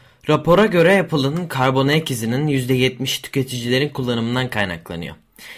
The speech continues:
ikea B B C'ye verdiği demeçte şirketlerin iklim hedeflerinin incelenmesine olumlu karşıladıklarını ifade etti. Google ise "İklim hedeflerinizin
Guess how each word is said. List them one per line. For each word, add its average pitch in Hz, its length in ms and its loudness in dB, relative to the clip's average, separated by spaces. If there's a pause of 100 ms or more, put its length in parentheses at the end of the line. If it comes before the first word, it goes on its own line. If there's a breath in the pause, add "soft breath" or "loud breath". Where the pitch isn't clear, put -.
(140 loud breath)
ikea 208 460 2
B 151 180 0
B 151 100 0
C'ye 185 260 2
verdiği 127 400 4
demeçte 120 540 -2
şirketlerin 139 540 -2
iklim 143 260 -2
hedeflerinin 127 480 0
incelenmesine 117 840 -2 (260 loud breath)
olumlu 180 340 4
karşıladıklarını 123 960 -2 (120)
ifade 95 400 -6
etti. - 340 -10 (460 loud breath)
Google 156 320 2
ise 156 200 0
"İklim 151 220 0
hedeflerinizin 123 760 -2